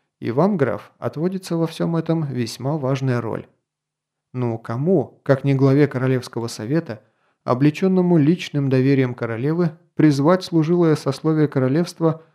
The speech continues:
снова овеять славой древнее оружие предков – и вновь послужить полагающейся на него короне Акбера?» Граф удивленно уставился на него. «То есть вы собираетесь подавить мятеж?»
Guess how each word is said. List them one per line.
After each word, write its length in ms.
снова 500
овеять 460
славой 440
древнее 500
оружие 320
предков – 560
и 140
вновь 400
послужить 580
полагающейся 1000
на 80
него 340
короне 500
Акбера?» 560
Граф 280
удивленно 460
уставился 540
на 60
него. 320
«То 120
есть 260
вы 180
собираетесь 680
подавить 460
мятеж?» 540